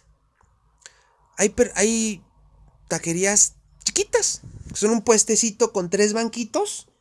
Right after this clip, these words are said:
y venden una cantidad de tacos, ¿no? Venden poquitito, poquitito, un puesto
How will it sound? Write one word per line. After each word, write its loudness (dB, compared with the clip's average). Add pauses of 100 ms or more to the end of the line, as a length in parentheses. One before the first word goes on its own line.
(380)
y -6
venden 0
una -2
cantidad 0
de 2
tacos, -2
¿no? -6 (1040)
Venden 2
poquitito, -6 (400)
poquitito, -2 (640)
un -8
puesto 2